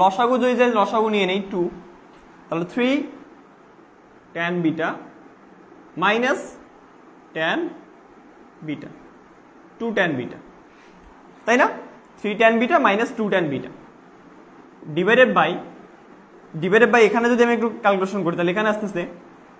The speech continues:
একেবারে যদি করি, একেবারে করি, হ্যাঁ, একেবারে যদি করি, লসাগু করলে টু আসবে, তাহলে এখানে আসবে টু মাইনাস ট্যান আর ট্যান গুণ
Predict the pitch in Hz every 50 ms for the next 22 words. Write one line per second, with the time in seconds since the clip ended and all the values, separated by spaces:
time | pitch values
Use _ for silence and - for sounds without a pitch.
0 | - - - - - - 233 220 226 240 262 269 254 247 226 226 175 170 170 170
1 | 170 202 202 220 208 202 - 165 175 220 415 466 - - - - - - - -
2 | - - - - - - - - - - 170 180 180 220 233 240 247 240 226 254
3 | 240 240 247 247 214 202 - 254 226 214 220 233 233 233 233 240 214 208 208 185
4 | 165 165 220 - - - - - - - - - - - - - - - - -
5 | - 175 180 185 185 - - - 185 190 226 214 220 220 220 208 226 214 220 220
6 | 208 220 285 - - - - - - - - - - - - - 185 208 220 226
7 | 208 180 175 170 - - - - - - - - - - - - - - - -
8 | - - - 202 208 220 247 254 254 247 247 - - 233 208 180 160 156 165 190